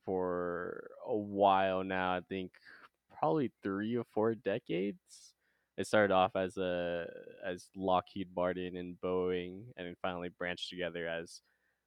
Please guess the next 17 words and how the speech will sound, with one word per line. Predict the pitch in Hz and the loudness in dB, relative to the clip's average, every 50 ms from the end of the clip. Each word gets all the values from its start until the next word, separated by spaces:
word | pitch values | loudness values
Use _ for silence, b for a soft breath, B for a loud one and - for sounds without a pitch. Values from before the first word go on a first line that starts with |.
| _ _ - | _ _ -10
um, | 80 85 85 85 85 85 87 - 50 - - - - - - _ _ _ - | -6 -4 -4 -4 -4 -6 -8 -10 -14 -16 -20 -20 -20 -20 -20 _ _ _ -8
United | 147 113 101 95 95 92 90 | -6 -4 -2 -2 -2 -2 0
Launch | 90 85 85 85 - - | -2 -2 -2 -4 -6 -8
Alliance, | 82 78 82 82 82 90 92 - - | -8 -8 -8 -8 -10 -12 -14 -16 -16
just | - 95 - - - | -16 -16 -16 -14 -12
'cause | - 87 82 80 | -10 -10 -8 -6
they | 82 | -4
were | 85 82 | -2 -2
like, | 78 78 80 _ _ _ _ _ | -2 -4 -6 _ _ _ _ _
"We | - - 101 107 113 | -12 -6 -4 -2 0
need | 110 107 | 0 0
to | 98 90 | -2 -2
start | - 95 87 80 | -2 -2 -2 0
our | 80 80 - - | -2 -2 -4 -4
own | 92 92 87 | -6 -6 -6
rocket | 85 71 - - - - - | -6 -6 -8 -8 -12 -16 -16
company." | - - - _ - - - - 127 | -16 -16 -16 _ -20 -18 -18 -18 -18